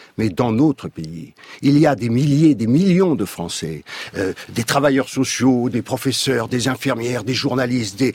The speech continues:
rien du tout, qui ont pas ce cœur-là, dans lequel bat le cœur de la République et qui s'occupent de ces gamins.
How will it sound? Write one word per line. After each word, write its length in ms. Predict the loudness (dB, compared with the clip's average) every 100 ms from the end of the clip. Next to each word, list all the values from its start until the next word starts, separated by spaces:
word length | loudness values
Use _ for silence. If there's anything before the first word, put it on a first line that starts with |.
| -4 -2
rien 240 | 2 4
du 160 | 2 2
tout, 280 | 2 2 0 _
qui 160 | 0 2
ont 80 | 4
pas 220 | 2 0
ce 120 | 0
cœur-là, 420 | -2 0 0 -2 _ _ 0
dans 80 | 2
lequel 260 | 4 2
bat 240 | 2 2 2
le 100 | 0
cœur 220 | -2 -2
de 60 | 0
la 100 | -2
République 520 | -2 -4 -4 -4 -6
et 60 | -4
qui 120 | 0
s'occupent 400 | 2 2 0 2
de 80 | 0
ces 200 | 2 0
gamins. 260 | 2 0